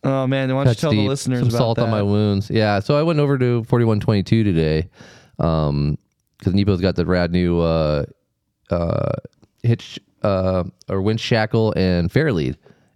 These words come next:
Speaker 1: It
Speaker 2: And
Speaker 1: looks super dope.
Speaker 2: It looks super dope. So I'm over here installing it on my, uh, my truck, and when I bought the truck, it already had a winch installed. So I'm like, "All right, rad, cool." And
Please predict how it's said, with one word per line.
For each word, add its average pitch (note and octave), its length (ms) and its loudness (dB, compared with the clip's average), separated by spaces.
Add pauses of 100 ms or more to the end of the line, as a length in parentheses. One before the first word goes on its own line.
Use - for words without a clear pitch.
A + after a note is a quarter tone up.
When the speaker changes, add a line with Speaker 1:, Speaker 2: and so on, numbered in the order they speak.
Speaker 1:
It - 80 0
Speaker 2:
And E3 80 0
Speaker 1:
looks D#3+ 140 -4
super A#2+ 280 -4
dope. G#2+ 220 -2
Speaker 2:
It A#2 100 4
looks A2 200 2
super F2 380 0
dope. D#2+ 360 -2 (460)
So - 160 0
I'm F#2 200 0 (140)
over A#2 120 2
here A#2+ 120 2
installing A2 440 0
it F2+ 100 2
on F2 180 0
my, E2+ 320 0
uh, D#2+ 340 0
my E2 120 0
truck, G#2+ 280 0
and F2 200 0 (280)
when G2+ 160 -2
I G#2+ 40 2
bought D3 160 0
the A2+ 60 -4
truck, F#2+ 220 0
it - 60 0
already F2+ 160 2
had F2 100 0
a E2 40 2
winch E2 220 0
installed. - 500 -2
So - 80 -4
I'm D#2+ 60 0
like, D#2+ 100 -2
"All D#3 120 0
right, G#2+ 160 -2
rad, D#3+ 240 -2
cool." C3 240 -2 (540)
And F#2 540 2